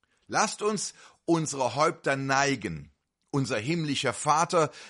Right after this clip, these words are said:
wir danken dir für dieses Lied, Glaube nur. Sieh nur, wie unser Herr zu dem epilepsiekranken Jungen kam und sagte, "Ich kann es, wenn du glaubst, denn denen, die glauben, sind alle Dinge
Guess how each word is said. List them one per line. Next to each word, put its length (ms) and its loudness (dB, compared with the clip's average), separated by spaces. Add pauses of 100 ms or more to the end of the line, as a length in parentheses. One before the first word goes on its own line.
wir 160 2
danken 420 2
dir 140 0
für 220 -2
dieses 520 -8
Lied, 500 -6 (280)
Glaube 460 4
nur. 400 -6 (260)
Sieh 300 -4
nur, 220 2
wie 80 -2
unser 320 -4
Herr 420 4 (220)
zu 100 -2
dem 140 0
epilepsiekranken 1120 -4
Jungen 320 0
kam 380 -2
und 100 -6
sagte, 560 -2 (300)
"Ich 200 -8
kann 280 2
es, 300 -4 (200)
wenn 240 -2
du 120 -4
glaubst, 600 2
denn 220 -2
denen, 340 -2
die 140 -10
glauben, 420 2
sind 360 -8
alle 380 4
Dinge 540 -2